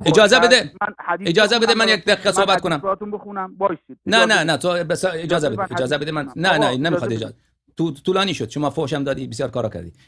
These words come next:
Speaker 1: اجازه بده. ایشان
Speaker 2: بله.
Speaker 1: می‌گوید که این
Speaker 2: خب،
Speaker 1: زمین و
Speaker 2: در جواب
Speaker 1: آسمان را
Speaker 2: خودت دادم.
Speaker 1: اول،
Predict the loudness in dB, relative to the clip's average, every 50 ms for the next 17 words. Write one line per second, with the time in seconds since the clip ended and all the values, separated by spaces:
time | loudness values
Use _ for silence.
0 | _ -8 -4 -4 -2 -2 -2 -6 -8 -12 _ _ -20 _ _ _ _ _ _ _
1 | -6 -2 0 0 2 2 0 0 0 2 2 2 2 2 0 -2 -2 -2 -2 -2
2 | 0 -2 -2 0 -2 0 0 0 0 0 0 -2 0 0 0 0 0 -2 -4 -6
3 | -10 -16 -18 -16 -16 -20 -20 _ _ _ _ _ _ _ _ _ _ _ _ _
4 | _ _ _ _ _ -4 -4 -4 -4 -4 -2 0 0 0 0 -2